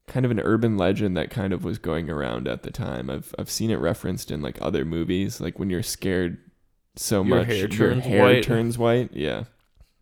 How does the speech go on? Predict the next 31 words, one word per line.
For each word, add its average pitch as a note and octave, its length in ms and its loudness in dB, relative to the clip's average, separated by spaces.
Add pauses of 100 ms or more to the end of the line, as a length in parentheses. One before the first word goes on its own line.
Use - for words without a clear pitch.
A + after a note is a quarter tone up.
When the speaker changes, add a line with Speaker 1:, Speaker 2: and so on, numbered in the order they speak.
(1700)
Speaker 2:
The C2 80 -12
Speaker 1:
Uh, B1+ 80 -4
Speaker 2:
hair G2+ 280 0
that's G2+ 220 -4
already F#2+ 280 0
grown. F2 680 -4
<laughs> - 40 -10
Speaker 1:
scientifically, G#2 840 2
I F2 60 -2
don't - 260 -6
think - 320 -10
that - 240 -10
that F#2 240 -4
is - 160 -4
a - 80 -8
sound, A2 640 0 (180)
uh, - 320 -8 (800)
theory, D3+ 680 2 (200)
but - 360 -6 (100)
I'm A2 280 -2
not A2 200 2
a A#2 40 -2
scientist. A#2+ 680 -4 (760)
Um, A#2+ 480 4
but A#2 380 2
so - 140 4
essentially, D#3 460 4
Diane A2+ 480 6
and F#2+ 200 0
Carol A#2+ 340 4
Ann F#2 380 2